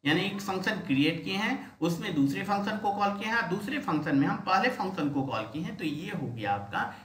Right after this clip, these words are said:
indirect recursion। Direct recursion क्या होगा? जब हम एक ही function में दूसरे function को, एक ही फंक्शन में को बार बार call करेंगे तो वो आपका हो जाएगा direct recursion।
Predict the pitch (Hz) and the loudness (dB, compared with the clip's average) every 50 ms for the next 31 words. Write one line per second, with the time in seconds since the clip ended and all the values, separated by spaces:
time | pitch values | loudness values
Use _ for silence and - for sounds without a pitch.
0 | - _ - 170 220 233 - 214 185 165 151 143 139 139 127 120 - 101 98 - | -18 _ -2 0 0 2 2 2 2 2 2 0 0 -2 -4 -4 -4 -6 -6 -6
1 | 98 - 90 - - 110 123 143 185 202 196 - - - - 196 - - 196 196 | -8 -10 -10 -6 0 2 2 2 2 -2 -6 -8 -10 -6 -6 -4 -4 -4 -6 -4
2 | - - - 135 139 139 190 220 - - - - - - - 160 170 170 190 185 | -2 -2 0 0 0 2 2 0 0 -2 -10 -14 -14 -4 2 2 4 4 4 2
3 | 165 160 165 165 - 220 202 - 202 190 185 - 214 196 196 196 202 208 214 202 | 2 0 -2 -2 -4 -6 -4 -2 -2 -2 0 0 0 0 0 -2 -2 -4 -4 -4
4 | 196 151 160 165 165 165 190 190 - 190 190 190 202 196 - - 196 196 - 160 | -4 -2 -2 -2 -2 -2 -6 -4 -2 -2 -2 0 -2 -4 -4 -4 -4 -2 -2 -2
5 | - 170 190 170 - 226 208 214 214 208 208 220 214 208 208 196 196 - - - | 0 0 0 0 0 -2 0 2 0 0 0 -4 -6 -6 -6 -8 -10 -10 -12 -12
6 | - - _ - 180 160 143 135 143 170 185 208 180 160 151 151 135 127 - 120 | -14 -14 _ -2 -2 2 4 4 4 4 6 4 4 4 4 2 2 2 0 0
7 | 113 123 135 160 170 170 185 175 170 156 151 151 - - 160 156 151 156 151 151 | -2 0 0 0 0 0 -2 0 2 2 2 2 2 -2 -2 0 0 0 0 0
8 | 156 165 160 135 107 107 117 123 - - 147 135 156 156 156 190 196 226 - | 0 0 2 2 2 2 2 0 -2 -4 -4 -2 -2 -4 -2 0 -2 -2 -4